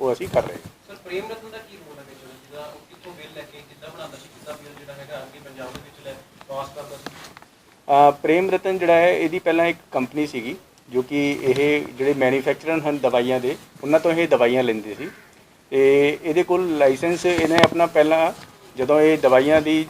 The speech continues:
Speaker 1: ਅਹ, ਪੰਜਾਬ ਦੇ ਵਿੱਚ ਧਰਪਕੜ ਹੋਈ ਸੀਗੀ ਤੇ ਉਸ ਤੋਂ ਬਾਅਦ ਇਹਨੇ ਆਪਣਾ ਲਾਇਸੈਂਸ ਇਹਦਾ ਖਤਮ ਹੋ ਗਿਆ ਸੀ, ਇਹਨੇ ਰੀਨਿਊ ਨਹੀਂ ਕਰਵਾਇਆ ਸੀ। ਤੇ ਕਿਉਂਕਿ ਲਾਇਸੈਂਸ ਦੇ ਵਿੱਚ ਪੈਸੇ ਲੱਗਦੇ ਸੀ, ਫਿਰ ਇਹ ਸਾਰਾ ਕੰਮ ਕਿਉਂਕਿ ਇਹਨੇ ਨੰਬਰ ਦੋ ਦੇ ਵਿੱਚ ਹੀ ਕਰਨਾ ਹੁੰਦਾ, ਹੁੰਦਾ ਸੀ।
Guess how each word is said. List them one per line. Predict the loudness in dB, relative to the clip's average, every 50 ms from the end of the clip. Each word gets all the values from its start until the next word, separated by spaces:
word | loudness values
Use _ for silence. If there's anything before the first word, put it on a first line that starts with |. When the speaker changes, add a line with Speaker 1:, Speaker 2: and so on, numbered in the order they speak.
| -8 -4
Speaker 1:
ਅਹ, | -2 0 2 4 4 2 2 0 -4 -6
ਪੰਜਾਬ | -4 2 6 6 6 6
ਦੇ | 4 -2
ਵਿੱਚ | -4 -4 -6 -6 -2
ਧਰਪਕੜ | -2 -2 -2 -2 -2 0 0 2 2
ਹੋਈ | 2 0 -2 -2
ਸੀਗੀ | -4 -6 -6 -6
ਤੇ | -6 -4 -4
ਉਸ | -2 0 -2 -2 -2
ਤੋਂ | 0 4
ਬਾਅਦ | 6 8 8 8
ਇਹਨੇ | 6 4 4
ਆਪਣਾ | 4 4 4 2 4
ਲਾਇਸੈਂਸ | 4 4 4 4 0 -6 -8 -8 -6
ਇਹਦਾ | -6 -4 -2 0 0 -2 -2 -4 -10 -6
ਖਤਮ | -2 0 2 2 2
ਹੋ | 2 2
ਗਿਆ | 2 0 -2
ਸੀ, | -2 -2
ਇਹਨੇ | -2 -2 0
ਰੀਨਿਊ | 0 0 2 2 2
ਨਹੀਂ | 2 0 0
ਕਰਵਾਇਆ | 0 2 2 4 4 4 4 2 -2
ਸੀ। | -4 -8 -14 -16 -18 _ -20 -20 -20 -20 -10 -4
ਤੇ | -2 0 0 0
ਕਿਉਂਕਿ | 0 -2 -4 -4 -2 2
ਲਾਇਸੈਂਸ | 4 4 4 4 0 -4 -4
ਦੇ | -4 -6
ਵਿੱਚ | -6 -2
ਪੈਸੇ | 0 0 0 2 2
ਲੱਗਦੇ | 0 0 0 0 -4
ਸੀ, | -6 -6
ਫਿਰ | -8 -4 -2
ਇਹ | 0 0 0 0
ਸਾਰਾ | 2 2 4 4 4
ਕੰਮ | 4 2 0 0 0
ਕਿਉਂਕਿ | -2 -6 -4 -2
ਇਹਨੇ | -2 -2 -2
ਨੰਬਰ | 0 -2 0 2 2 0
ਦੋ | 2 2 0 2
ਦੇ | 2 0
ਵਿੱਚ | -2 -2 -4 -2
ਹੀ | 0
ਕਰਨਾ | 2 2 2 2 0
ਹੁੰਦਾ, | 0 0 -2
ਹੁੰਦਾ | -6 -8 -8 -6 -4 -2 -4
ਸੀ। | -4 -4 -10